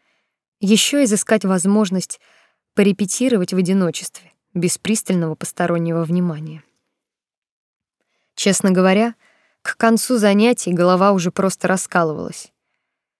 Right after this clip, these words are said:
Красиво это вот всё, но монотонно, до одурения. Особенно, когда приходится всё время напрягаться, чтобы разобрать смысл. Отпустив девчонок,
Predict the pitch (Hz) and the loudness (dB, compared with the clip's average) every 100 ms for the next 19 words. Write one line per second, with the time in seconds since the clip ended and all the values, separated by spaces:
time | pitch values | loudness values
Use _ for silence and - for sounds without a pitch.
0 | _ _ _ _ _ _ - 247 - - | _ _ _ _ _ _ 2 2 4 0
1 | 294 196 180 170 175 - - 175 180 185 | 2 2 2 -2 -4 -6 -4 0 2 2
2 | 185 185 - 175 156 147 - _ 175 170 | 2 0 -2 -4 -4 -8 -14 _ -2 0
3 | 156 160 160 151 147 175 _ _ _ _ | 0 -2 -4 -6 -10 -16 _ _ _ _
4 | _ _ _ _ _ - 185 - 262 214 | _ _ _ _ _ -2 0 2 2 2
5 | 170 160 - _ _ - 196 190 190 196 | -2 -4 -12 _ _ -2 2 4 2 0
6 | - 269 196 - - 196 175 190 185 185 | 0 0 0 -6 -6 -2 0 2 2 0
7 | 196 185 226 - - - 190 175 175 180 | 0 2 0 0 -10 -4 -2 0 0 0
8 | 180 196 - 180 160 - 165 _ _ _ | 0 -2 -4 -4 -6 -8 -16 _ _ _
9 | _ _ _ _ _ _ _ _ _ _ | _ _ _ _ _ _ _ _ _ _
10 | _ _ _ _ 202 196 226 - 214 202 | _ _ _ _ -2 0 -2 0 0 0
11 | - 277 277 175 - | 0 0 0 -2 -8